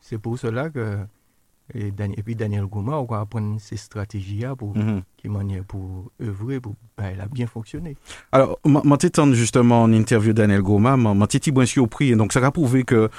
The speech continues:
Speaker 2: au fait, nous, ni quand même, en travail en formation pour faire, euh, pour maman, elle a bien comprendre.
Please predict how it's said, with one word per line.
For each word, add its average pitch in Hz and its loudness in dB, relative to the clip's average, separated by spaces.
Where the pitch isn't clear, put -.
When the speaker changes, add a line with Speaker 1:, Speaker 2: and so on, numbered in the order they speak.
Speaker 2:
au 110 2
fait, 151 2
nous, 127 6
ni 143 4
quand 139 2
même, 131 4
en 113 0
travail 110 4
en 101 4
formation 104 4
pour 107 2
faire, 160 2
euh, 101 4
pour 110 2
maman, 110 6
elle 107 4
a 101 4
bien 117 2
comprendre. 147 2